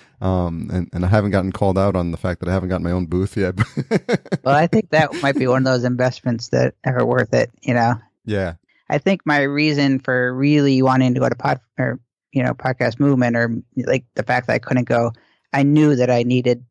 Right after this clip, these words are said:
Speaker 2: I need something like that. Like, I need to make face-to-face connections with
Speaker 1: Yeah.
Speaker 2: people who are, y-, you know, either gonna help me with my business or give me ideas or inspiration. Like,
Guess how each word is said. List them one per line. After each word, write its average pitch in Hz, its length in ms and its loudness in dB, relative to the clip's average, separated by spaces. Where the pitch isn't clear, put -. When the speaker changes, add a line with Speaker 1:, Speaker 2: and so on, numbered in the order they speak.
Speaker 2:
I 165 120 0
need 170 320 2
something 117 420 -2
like 113 200 -2
that. 107 260 -2
Like, 131 220 -2
I 143 160 2
need 131 360 2
to 139 80 -6
make 120 220 -2
face-to-face 120 580 -2
connections 117 460 -4
with 110 140 -2
Speaker 1:
Yeah. 92 140 -4
Speaker 2:
people 113 200 -4
who 117 120 0
are, 117 280 0
y-, - 60 -18
you 127 160 0
know, 120 340 -2
either 131 200 2
gonna 123 140 0
help 143 240 -2
me 143 80 2
with 127 140 2
my 123 140 0
business 123 520 0
or 127 60 -2
give 139 180 0
me 135 120 2
ideas 123 520 2
or 120 80 4
inspiration. 123 680 0
Like, 117 260 -2